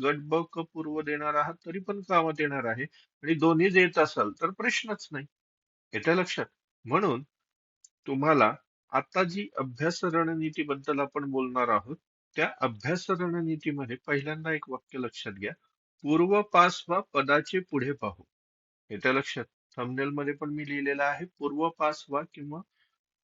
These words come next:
आणि पदाचं पुढे पाहू, कारण की पूर्वचा हा जो फर्स्ट टप्पा आहे, फर्स्ट लेव्हल आहे, ही जर पासच झालो नाही आणि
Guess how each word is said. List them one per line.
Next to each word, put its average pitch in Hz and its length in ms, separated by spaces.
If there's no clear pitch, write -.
आणि 123 320
पदाचं 131 400
पुढे 147 220
पाहू, 117 220
कारण 170 300
की 247 80
पूर्वचा 196 580
हा 185 160
जो 214 160
फर्स्ट 196 360
टप्पा 165 420
आहे, 147 220
फर्स्ट 160 380
लेव्हल 147 340
आहे, 123 240
ही 139 120
जर 180 200
पासच 180 440
झालो 175 260
नाही 165 220
आणि 160 200